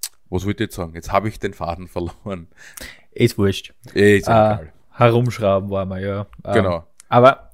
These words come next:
Speaker 2: mir fällt grad noch ein Assistenzsystem ein, aber man es jetzt vielleicht im ersten Gedanken gar nicht dort, äh,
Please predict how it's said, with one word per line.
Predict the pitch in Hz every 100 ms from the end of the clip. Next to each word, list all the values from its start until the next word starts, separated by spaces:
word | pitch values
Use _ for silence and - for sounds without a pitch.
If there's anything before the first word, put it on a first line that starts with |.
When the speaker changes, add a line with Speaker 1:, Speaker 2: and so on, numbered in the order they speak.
| -
Speaker 2:
mir | 131
fällt | 131 147 156
grad | 156 147 - 120
noch | 113 165 120
ein | 113 101
Assistenzsystem | 107 - - 98 98 - 135 - 120 117 123
ein, | 107 127
aber | 120 110 113
man | 117
es | -
jetzt | 113
vielleicht | - 110 117 -
im | 110
ersten | 104 110 - -
Gedanken | - 120 107 107 - 120
gar | 107 113
nicht | 123 -
dort, | 117 110 -
äh, | - 107 101 101 101